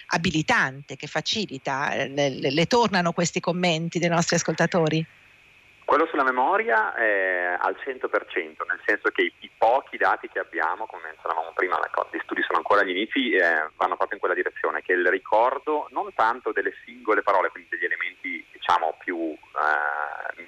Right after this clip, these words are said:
Speaker 2: minuti della lettura, ma il significato complessivo, i collegamenti fra parti lontane del testo,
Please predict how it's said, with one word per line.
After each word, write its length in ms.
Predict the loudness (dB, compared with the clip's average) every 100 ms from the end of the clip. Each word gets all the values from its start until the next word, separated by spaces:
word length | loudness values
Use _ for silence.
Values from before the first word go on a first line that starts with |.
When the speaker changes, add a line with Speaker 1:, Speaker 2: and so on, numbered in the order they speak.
| -8
Speaker 2:
minuti 480 | -6 -6 -4 -6 2
della 200 | 2 4
lettura, 340 | 0 0 0
ma 100 | 2
il 120 | 0 -4
significato 480 | -12 -8 -2 -2 -2
complessivo, 1000 | -4 -2 -4 -4 -12 -6 2 4 4 2
i 80 |
collegamenti 720 | 0 0 2 0 -2 -4 -6 -6
fra 340 | 2 2 2 -4 _
parti 340 | 0 0 -2
lontane 360 | -12 -6 -4 -4
del 160 | -6
testo, 400 | 0 -2 0 -4